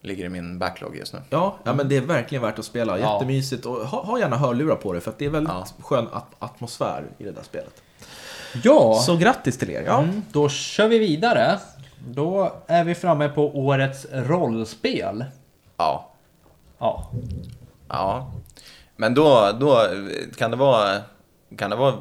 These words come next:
Speaker 1: Fire Emblem Three Houses nu då?
Speaker 2: Det kan vara det.
Speaker 3: Det kan vara det, men det
Speaker 1: Ja.
Speaker 3: är inte det.
Speaker 1: Nej.
Speaker 3: Men den var med där uppe och fightades.
Speaker 1: Ja, jag
Speaker 2: Den
Speaker 1: förstår
Speaker 2: var ju,
Speaker 1: det.
Speaker 2: den var ju final där.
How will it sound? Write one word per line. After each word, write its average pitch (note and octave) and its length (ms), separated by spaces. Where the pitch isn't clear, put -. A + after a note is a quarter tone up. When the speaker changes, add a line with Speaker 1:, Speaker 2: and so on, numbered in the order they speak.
Speaker 1:
Fire G#2 340
Emblem G2 220
Three G2+ 160
Houses G2 560
nu D#3+ 300
då? - 220
Speaker 2:
Det A#2 200
kan F#3+ 340
vara E2 240
det. - 80
Speaker 3:
Det C#3 160
kan E3+ 200
vara G2+ 140
det, A2+ 80
men C3+ 140
det F3 60
Speaker 1:
Ja. E3+ 80
Speaker 3:
är G#3+ 200
inte A2 300
det. A#2 340
Speaker 1:
Nej. G2+ 340
Speaker 3:
Men D3+ 200
den D#3+ 120
var F3+ 100
med F#3 260
där B2+ 140
uppe A2+ 280
och A2 280
fightades. F2+ 720
Speaker 1:
Ja, - 60
jag F#2+ 80
Speaker 2:
Den G2 60
Speaker 1:
förstår B2 160
Speaker 2:
var B2+ 120
ju, A#2 60
Speaker 1:
det. - 60
Speaker 2:
den - 80
var C3 80
ju A2+ 60
final A2+ 560
där. A#1+ 260